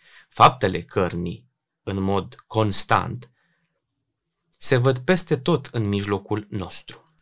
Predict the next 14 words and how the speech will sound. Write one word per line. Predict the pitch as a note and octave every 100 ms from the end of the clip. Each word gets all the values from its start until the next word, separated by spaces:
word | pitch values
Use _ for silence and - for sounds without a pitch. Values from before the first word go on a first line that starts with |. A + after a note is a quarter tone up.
| _
Prezența | - F#2 F2 C3 - E2+
lor | F2 A#2+
este | C3 - F#2+
dovada | F#2 F#2 F#2+ F#2 -
incontestabilă | A#2 D#3+ C#3+ G#2 - - - - E2+ F2 G#2
a |
faptului | F2 F2 D#2+ - F#2+ A2+
că, | - - - - - - -
la | A#2+
fel | G#2+ F3+ F3+
ca | - F#2
cei | - F#2+
din | G#2+ A#2+
Galatia, | G#2+ F2 - - G#2+ B2+